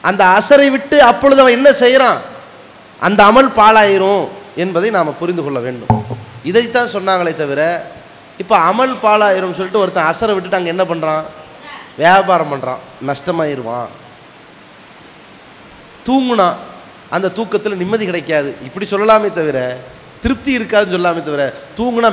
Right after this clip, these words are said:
mental ஆயிடுவான்னு சொன்னா என்னது? அப்ப இது தவறான நம்பிக்கை. பொதுவாவே ரசூலுல்லாஹி ஸல்லல்லாஹு அலைஹி வஸல்லம் சொல்றாங்க,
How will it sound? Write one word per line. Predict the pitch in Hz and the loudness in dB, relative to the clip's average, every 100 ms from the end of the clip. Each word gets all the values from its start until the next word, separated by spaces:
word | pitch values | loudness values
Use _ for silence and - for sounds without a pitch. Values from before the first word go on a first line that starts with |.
| 180 | 0
mental | 214 226 | 0 2
ஆயிடுவான்னு | 202 190 185 170 | 2 2 -2 -4
சொன்னா | 160 | -6
என்னது? | 165 147 147 123 123 - - - - - - - - | -4 -4 -6 -8 -14 -20 -20 -20 -20 -20 -20 -20 -14
அப்ப | 185 214 | -6 -4
இது | 190 208 190 170 | -4 -2 -2 -2
தவறான | - 165 170 175 170 | -2 -2 0 -2 -2
நம்பிக்கை. | 135 131 - 110 - - - - - - - - | -6 -8 -14 -18 -20 -20 -20 -20 -20 -20 -20 -4
பொதுவாவே | 196 240 294 277 262 269 | 0 2 4 6 8 6
ரசூலுல்லாஹி | 247 233 254 240 | 6 4 0 0
ஸல்லல்லாஹு | |
அலைஹி | 214 202 | -2 -2
வஸல்லம் | 196 175 | -4 -4
சொல்றாங்க, | 175 170 156 139 131 131 | -4 0 0 -2 -4 -6